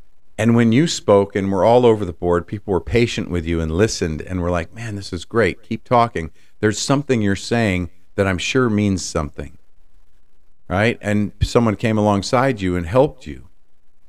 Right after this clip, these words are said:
and said, "What is it that's special and beautiful about how you're choosing to see things or how you're seeing things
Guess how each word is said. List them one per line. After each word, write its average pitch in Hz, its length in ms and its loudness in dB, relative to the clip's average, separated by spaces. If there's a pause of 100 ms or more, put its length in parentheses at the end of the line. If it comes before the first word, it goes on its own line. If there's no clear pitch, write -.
(240)
and 104 120 2
said, 107 260 4
"What 120 300 2
is 143 200 2
it 104 120 -4
that's 98 180 -2
special 113 460 0
and 95 120 2
beautiful 107 360 2
about 90 280 0
how 117 260 -4
you're 107 220 0
choosing 95 480 -2
to 80 60 -4
see 151 260 -2
things 82 260 -4
or 95 140 0
how 117 180 0
you're 101 220 0
seeing 156 360 0
things 85 320 -2